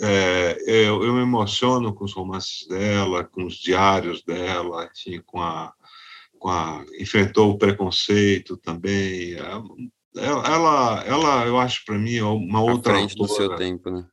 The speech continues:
Speaker 1: muito à frente do seu tempo.
Speaker 2: Uhum.
Speaker 1: Numa Inglaterra muito careta, né,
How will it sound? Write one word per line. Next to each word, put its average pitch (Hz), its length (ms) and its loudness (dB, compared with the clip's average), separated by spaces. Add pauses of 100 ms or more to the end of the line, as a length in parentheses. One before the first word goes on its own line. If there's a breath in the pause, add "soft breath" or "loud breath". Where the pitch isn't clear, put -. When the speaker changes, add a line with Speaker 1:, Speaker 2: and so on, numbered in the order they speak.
(140)
Speaker 1:
muito 147 280 6
à 113 80 8
frente 110 280 2
do - 60 -6
seu 101 180 0
tempo. 71 260 -8 (720 loud breath)
Speaker 2:
Uhum. 95 120 -16
Speaker 1:
Numa 104 240 2
Inglaterra 110 680 4
muito 135 400 -2
careta, 107 680 2
né, 95 260 -6